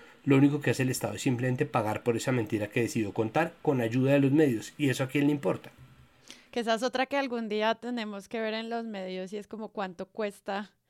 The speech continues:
Speaker 2: todos los pagos. O sea, la gente que le duele la plata, ¡ay, qué dolor! Es como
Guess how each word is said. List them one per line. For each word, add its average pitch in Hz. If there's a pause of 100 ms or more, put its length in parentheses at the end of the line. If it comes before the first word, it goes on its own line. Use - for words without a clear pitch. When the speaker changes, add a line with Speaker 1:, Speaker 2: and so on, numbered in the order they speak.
(220)
Speaker 2:
todos 202
los 214
pagos. 180
O 208
sea, 214
la 202
gente 202
que 254
le 254
duele 226
la 247
plata, 214 (260)
¡ay, 277
qué 277
dolor! 277
Es 254
como 254